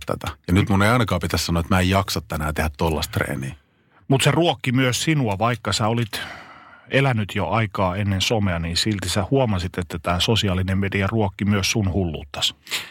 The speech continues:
Speaker 1: Kyllä se ruokki, ja kyllä mä tänäkin päivänä, kun mä mietin, mulla sattuneista syistä, mulla on paljon ystäviä ja tuttuja, jotka ovat ruumiin kulttuurin edustajia, eli, eli tota,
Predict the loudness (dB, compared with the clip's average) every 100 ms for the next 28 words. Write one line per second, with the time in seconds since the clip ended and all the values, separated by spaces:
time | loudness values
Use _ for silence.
0 | -20 _ 0 2 2 0 2 2 2 0
1 | 2 2 2 2 4 4 4 2 2 0
2 | 2 2 2 2 2 0 -2 -8 _ _
3 | -20 -20 -20 _ _ -2 0 0 0 -2
4 | 0 2 2 0 -2 0 -2 0 0 0
5 | -4 -10 -18 -4 -4 -2 -2 0 -2 -4
6 | -4 -2 -2 0 -2 -4 _ _ -6 -2
7 | -2 -6 0 2 2 0 0 -2 -2 -2
8 | 0 0 0 0 -2 -2 0 0 -4 _
9 | -16 -8 -4 -2 0 0 0 -2 -2